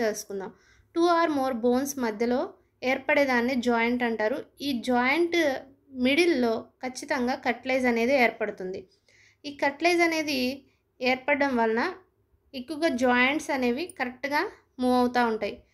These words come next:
For example చెప్పాలంటే స్కల్, అలాగే మూవబుల్ పార్ట్స్ like మోకాళ్ళు, హిప్స్,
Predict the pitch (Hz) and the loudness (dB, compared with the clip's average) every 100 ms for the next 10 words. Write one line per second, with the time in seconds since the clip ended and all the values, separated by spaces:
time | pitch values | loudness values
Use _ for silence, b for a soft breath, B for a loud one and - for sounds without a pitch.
0 | b - 269 254 277 294 339 285 277 269 | b -2 0 2 2 2 0 -2 -2 -4
1 | 262 294 - 269 240 254 262 262 254 262 | -2 -6 -4 0 2 4 4 4 4 0
2 | 254 262 254 285 254 240 - - 233 233 | 0 0 -2 -4 -2 -2 -4 -2 -2 -2
3 | 226 240 B B - 247 247 247 247 240 | -6 -8 B B -2 2 4 4 4 4
4 | 240 247 247 - - | 2 0 -4 -8 -6